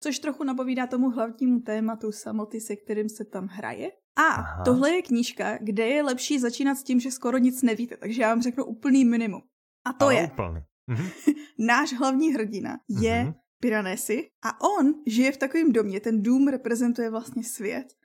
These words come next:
Speaker 1: On si nic nepamatuje, ten dům má nekonečné množství místností a je v něm vlastně jako uzavřený oceán, tak to popisuje mimochodem autorka. Tohle
Speaker 2: Aha.
Speaker 1: je ten magický realismus. Já to vysvětlím, co to znamená, ten, aby jsme si
Speaker 2: Dobré.
Speaker 1: k tomu zase dostali, jakože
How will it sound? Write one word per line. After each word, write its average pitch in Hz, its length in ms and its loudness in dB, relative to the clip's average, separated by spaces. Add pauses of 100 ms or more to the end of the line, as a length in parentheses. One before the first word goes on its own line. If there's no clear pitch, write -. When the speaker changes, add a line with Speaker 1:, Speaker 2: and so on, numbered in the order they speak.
(140)
Speaker 1:
On 240 140 4
si 302 140 -2
nic 359 260 -6
nepamatuje, 233 680 -2 (300)
ten 226 220 2
dům 269 220 4
má 320 120 4
nekonečné 285 540 0
množství 269 400 0
místností 220 800 -4
a 214 80 -2
je 233 160 4
v 226 100 0
něm 262 200 4
vlastně 247 300 -2
jako 254 200 -4
uzavřený 247 560 0
oceán, 208 360 -4
tak 214 140 -8
to 247 100 0
popisuje 226 480 -4
mimochodem 214 400 -6
autorka. 240 500 -8 (240)
Tohle 247 240 4
Speaker 2:
Aha. 247 260 0
Speaker 1:
je 233 100 4
ten 233 200 0
magický 226 380 -4
realismus. 208 540 -4
Já 214 100 -2
to 240 120 -2
vysvětlím, 233 440 -2
co 214 140 -8
to 214 120 -12
znamená, 208 380 -4 (100)
ten, 214 160 -10 (340)
aby 233 160 -2
jsme 226 180 -2
si 240 120 -4
Speaker 2:
Dobré. - 60 -2
Speaker 1:
k - 40 -2
tomu 233 180 2
zase 233 260 -2
dostali, 220 400 -2
jakože 220 340 -4